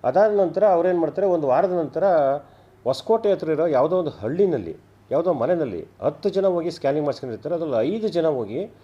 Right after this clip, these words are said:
ಅಲ್ಲಿ ಸ್ಕ್ಯಾನಿಂಗ್ ಮಾಡಿಸ್ಕೊಂಡಿದ್ದಾರೆ, ಇದು ಅಬಾರ್ಷನ್ಗೆ ಹೋಗಿದ್ದಾರೆ ಅಂತ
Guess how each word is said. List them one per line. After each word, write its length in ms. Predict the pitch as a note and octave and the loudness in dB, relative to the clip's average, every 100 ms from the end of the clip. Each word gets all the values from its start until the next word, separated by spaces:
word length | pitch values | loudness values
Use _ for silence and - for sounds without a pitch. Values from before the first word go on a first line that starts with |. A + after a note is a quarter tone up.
| - _ - | -20 _ -10
ಅಲ್ಲಿ 200 | B2 - | -6 -6
ಸ್ಕ್ಯಾನಿಂಗ್ 420 | - B2+ F#3+ F#3+ | -2 0 2 2
ಮಾಡಿಸ್ಕೊಂಡಿದ್ದಾರೆ, 680 | C#3+ - B2 G#2+ G2+ G#2 - | 0 -2 -6 -4 -2 -4 -6
ಇದು 520 | A#2+ C#3 A#2 F#2+ D#2 - - - - - - | -4 0 0 -2 -6 -18 -20 -20 -20 -8 -6
ಅಬಾರ್ಷನ್ಗೆ 600 | A#2 F3 - F3+ D#3+ D#3 | 2 2 2 -2 -2 -2
ಹೋಗಿದ್ದಾರೆ 500 | D3 B2 C3 A#2+ G#2+ | -2 -2 -2 -2 -2
ಅಂತ 220 | F#2+ D#2+ | -4 -4